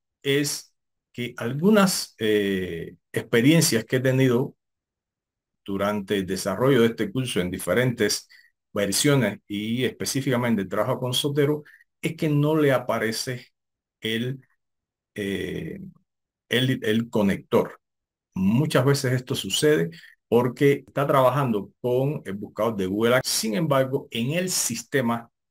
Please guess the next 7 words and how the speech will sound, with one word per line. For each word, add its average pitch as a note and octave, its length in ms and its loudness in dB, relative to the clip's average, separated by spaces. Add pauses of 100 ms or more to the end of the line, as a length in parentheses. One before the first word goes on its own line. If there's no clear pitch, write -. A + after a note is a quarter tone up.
(160)
tiene A2 460 -4
predefinido A2+ 920 -4 (480)
otro, C#3 640 0 (840)
eh, F2+ 180 -10
buscador, F2 760 -2 (320)
Ace, A#2 500 -4 (360)
Firefox. F#2+ 880 -2